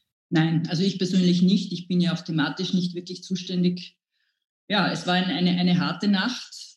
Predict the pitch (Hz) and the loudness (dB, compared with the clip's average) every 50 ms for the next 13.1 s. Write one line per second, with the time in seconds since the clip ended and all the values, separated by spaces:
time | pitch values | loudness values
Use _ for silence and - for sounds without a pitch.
0 | _ - 180 185 185 180 180 180 180 180 - - 156 170 170 170 165 165 165 156 | _ -8 -4 -2 0 0 -2 -2 -6 -8 -8 -6 -6 -4 -2 0 0 2 2 2
1 | 156 - _ _ _ - _ - 185 175 175 180 180 180 180 - 180 180 180 190 | 0 -2 _ _ _ -14 _ 0 2 4 4 4 4 4 2 2 2 2 2 2
2 | 202 190 180 180 - - - 180 190 208 202 214 202 180 202 208 202 202 190 175 | 2 2 0 -4 -6 -4 0 0 2 2 2 0 0 2 2 4 4 4 4 2
3 | 185 185 185 185 190 185 180 - 180 180 180 - - 175 175 175 - - 180 - | 0 -2 -4 -4 -4 -4 -4 -4 -6 -6 -6 -4 -6 -6 -6 -6 -10 -14 -16 -14
4 | - 180 - - _ - - - - 147 147 156 170 165 - 190 185 - - - | -14 -14 -16 -16 _ -14 -12 -12 -8 -8 -6 -6 -4 -4 -4 -6 -6 -8 -14 -18
5 | - - - 170 165 190 175 - - 165 165 175 - - - 180 165 180 - - | -16 -14 -12 -10 -6 -6 -6 -6 -4 -6 -6 -6 -6 -6 -4 -4 -4 -4 -4 -4
6 | - 190 - 185 175 156 165 185 202 - - - 180 - - - 180 180 180 185 | -4 -2 0 2 2 2 2 2 2 0 0 0 0 0 2 2 4 4 4 4
7 | 185 170 170 - - - _ _ _ _ _ _ _ _ _ _ - - 165 185 | 0 -2 -4 -6 -10 -14 _ _ _ _ _ _ _ _ _ _ -4 -2 0 0
8 | 196 180 180 120 - 175 185 196 196 190 196 - - 202 190 190 185 180 180 180 | 0 0 0 0 2 4 4 4 4 4 2 0 2 2 2 2 2 0 -4 -6
9 | - - _ _ _ _ _ - 165 175 175 - - _ _ - 190 202 208 185 | -10 -14 _ _ _ _ _ -6 -4 -4 -4 -6 -8 _ _ 0 2 2 2 2
10 | 180 180 190 190 185 185 190 190 202 - - - 185 - 156 170 180 - - - | 4 4 6 6 6 6 6 4 2 0 -2 -8 -6 -6 -6 -6 -8 -10 -10 -8
11 | - 175 175 180 - 180 180 180 180 - - _ _ _ _ _ _ _ _ - | -6 -6 -6 -6 -4 -4 -4 -4 -4 -8 -14 _ _ _ _ _ _ _ _ 2
12 | 190 190 180 175 165 170 180 175 175 175 185 185 - - 185 175 170 170 170 160 | 2 4 4 4 2 2 2 2 4 4 4 2 2 0 0 0 0 0 -2 -4
13 | 165 - | -6 -10